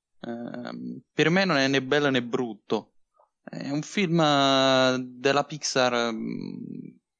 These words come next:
sicuramente tra i peggiori, questo è poco ma sicuro, ma, ehm, il punto focale, secondo me, su cui bisognerebbe soffermarsi su questo film è il senso, eh, del valo-, de-, dell'opera in generale.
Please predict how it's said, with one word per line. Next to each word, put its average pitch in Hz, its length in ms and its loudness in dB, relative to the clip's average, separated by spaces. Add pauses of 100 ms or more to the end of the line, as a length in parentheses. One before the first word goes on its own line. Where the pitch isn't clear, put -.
sicuramente 113 540 -2
tra 113 120 -2
i 104 40 -2
peggiori, 110 640 0
questo - 280 -10
è - 20 -16
poco 104 280 -8
ma 101 120 -2
sicuro, 117 800 0 (500)
ma, 135 360 0
ehm, 113 960 -2
il 139 160 0
punto 196 520 2
focale, 131 720 2
secondo 113 460 -2
me, 117 180 2
su 117 180 -6
cui 117 380 0
bisognerebbe 127 640 2
soffermarsi 117 720 0
su 117 120 -10
questo 120 240 -8
film 208 200 0 (400)
è - 80 -2
il 143 120 2
senso, 127 760 0 (260)
eh, 113 120 -6 (800)
del 127 280 -2
valo-, 143 420 0
de-, 131 260 -6
dell'opera 135 540 0
in 117 120 -2
generale. 110 580 -4